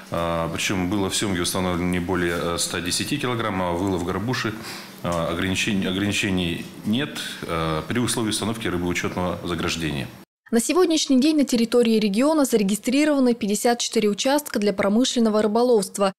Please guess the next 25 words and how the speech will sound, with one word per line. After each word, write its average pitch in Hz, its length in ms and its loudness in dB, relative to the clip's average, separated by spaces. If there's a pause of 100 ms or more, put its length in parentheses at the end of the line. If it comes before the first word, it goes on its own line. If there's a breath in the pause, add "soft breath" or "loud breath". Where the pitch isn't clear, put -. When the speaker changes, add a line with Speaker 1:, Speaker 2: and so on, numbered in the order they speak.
(100)
Speaker 2:
тридцать 214 380 0
речных 240 500 2
и - 80 -2
двадцать 220 380 0
четыре 220 340 2
озёрных. 214 600 2 (120)
Это 311 360 4
хорошая 254 460 2
база 233 280 4
для 214 140 2
предпринимателей, 220 880 2
считает 208 500 0
Игорь 220 240 4
Кошин. 220 480 2 (100)
Об 247 140 4
этом 339 240 4
губернатор 254 500 4
сообщил 226 480 2
в 208 60 -2
разговоре 214 600 4
по 190 140 -2
конференц-связи 214 960 2
главе 196 340 4
Тиманского 220 580 0
сельсовета. 190 720 2